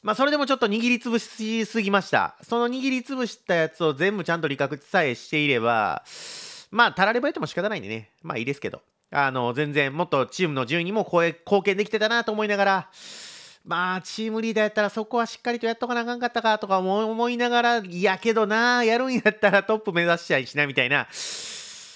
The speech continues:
ですね。はい、葛藤しながらやりましたが、えー、今回はちょっとね、えー、なかなか難しい位置に、えー、落ちてきてしまいました。はい。ということで、ま、まだちょっとね、マイナス出てもそんなに大きくないんで、はい、ここからまた巻き返せれば頑張りたいなというところではあります。はい。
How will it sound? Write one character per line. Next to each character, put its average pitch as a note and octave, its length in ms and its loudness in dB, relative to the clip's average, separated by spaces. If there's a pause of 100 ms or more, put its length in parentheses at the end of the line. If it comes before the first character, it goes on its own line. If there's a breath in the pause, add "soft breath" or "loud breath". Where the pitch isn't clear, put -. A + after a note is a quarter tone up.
(400 loud breath)
で D3 100 0
す - 80 -6
ね。 - 300 2 (160)
は C3+ 160 0
い、 A#2 80 -6
葛 C#3+ 240 -2
藤 C3+ 100 -2
し C#3+ 60 -8
な C#3 80 0
が C3 80 2
ら B2+ 220 0
や B2 120 0
り A#2+ 80 -4
ま A#2+ 80 -4
し - 60 -10
た F#2+ 100 -6
が、 F2+ 180 -6 (180)
え A2 320 -2
ー、 - 20 -20
今 B2 120 -8
回 G#2+ 80 -4
は F#2 60 -6
ち - 60 -12
ょ G#2+ 40 -6
っ - 20 -10
と F2+ 100 -10
ね、 F2+ 220 -12 (100)
え G#2 160 -6
ー、 G2+ 40 -6
な G#2 100 -6
か G#2 80 -2
な G2 80 -6
か F#2 120 -4
難 G#2 240 -8
し - 120 -16
い - 20 -12
位 F2+ 40 -14
置 F#2+ 120 -16
に、 F2 140 -18 (140)
え F#2 340 -6
ー、 - 100 -12
落 - 80 -16
ち - 40 -20
て G2 60 -16
き - 60 -20
て G#2 140 -10
し - 100 -18
ま A2+ 80 -4
い A2 60 -4
ま A2+ 80 -4
し - 60 -18
た。 - 180 -6 (260)
は F#2+ 140 -4
い。 - 80 -14 (460 loud breath)
と F3+ 60 2
い F#3+ 40 6
う G3 40 2
こ F#3+ 60 4
と F3 60 2
で、 C#3 320 0 (800)
ま、 E3+ 180 -2 (100)
ま G3+ 160 2
だ C4 100 2
ち D#4 60 -2
ょ D4+ 40 2
っ - 20 -6
と C#4 80 0
ね、 G#3 60 0
マ A3+ 120 2
イ D4 60 0
ナ D4+ 80 2
ス D4+ 60 -6
出 D#4 100 -2
て C#4 80 2
も E3 80 0
そ F#3+ 120 -2
ん G#3+ 40 -2
な A3 60 0
に A3+ 60 -2
大 A#3 120 2
き - 80 -18
く G#3 100 -4
な D#3 80 2
い C#3+ 80 -2
ん - 20 -6
で、 G#2+ 320 -4
は A#2+ 120 -2
い、 G#2+ 60 -4
こ D3+ 80 -2
こ - 20 0
か G3+ 80 -2
ら F3 60 2
ま D#3+ 100 -2
た G#2+ 140 2
巻 C3+ 180 -4
き - 20 -20
返 D3+ 160 4
せ F3 120 0
れ D3 80 4
ば D3+ 240 4
頑 C3 120 0
張 C#3 80 0
り C3+ 60 -4
た A#2 80 0
い A2+ 40 2
な G#2+ 120 -2
と - 80 -12
い F#2+ 40 -8
う - 20 -20
と G#2+ 80 -8
こ C3 80 0
ろ C#3+ 60 0
で C#3 60 2
は G2+ 60 2
あ F#2 40 -2
り F2 120 -12
ま F#2+ 140 -6
す。 - 300 -20
は B2+ 120 -4
い。 B2 80 -8